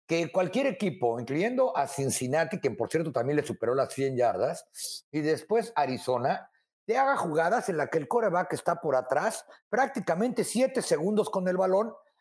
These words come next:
hasta que, reitero, Kyler Murray, pare-, que parece que está jugando, este, tochito con squats en la calle, te complete pases de veinte, treinta y cuarenta yardas.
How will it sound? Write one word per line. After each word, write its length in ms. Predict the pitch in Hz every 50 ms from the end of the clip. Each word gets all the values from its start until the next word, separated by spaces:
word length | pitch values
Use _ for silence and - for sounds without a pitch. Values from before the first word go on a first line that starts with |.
| _ _ -
hasta 340 | 147 139 - - 175 143
que, 140 | - 151 147
reitero, 520 | 143 143 143 143 - - 170 151 139 131 -
Kyler 360 | - 196 202 190 190 175 165
Murray, 300 | 170 185 175 175 165 -
pare-, 240 | - 131 131 - -
que 100 | - 131
parece 460 | - - 135 139 165 165 - 170 -
que 80 | - 120
está 160 | - - 151
jugando, 640 | - 151 139 139 147 151 151 147 139 120 95 - - _ - - - - _
este, 360 | - 123 120 107 - - 127
tochito 360 | - - 131 - - 165 - 135
con 100 | 135 117
squats 320 | - - 165 156 - -
en 80 | 139 117
la 120 | 120 120
calle, 420 | - 147 139 139 156 190 233 - - - - _ _ _
te 140 | _ 143 -
complete 420 | - 147 123 - 185 190 190 175
pases 360 | - - 175 165 - 156 131
de 100 | 113 127
veinte, 320 | 123 151 175 185 - - 120
treinta 300 | - 165 175 175 151 151
y 40 | -
cuarenta 460 | - 113 113 120 135 135 - 143 135
yardas. 480 | 143 170 165 147 135 117 104 - -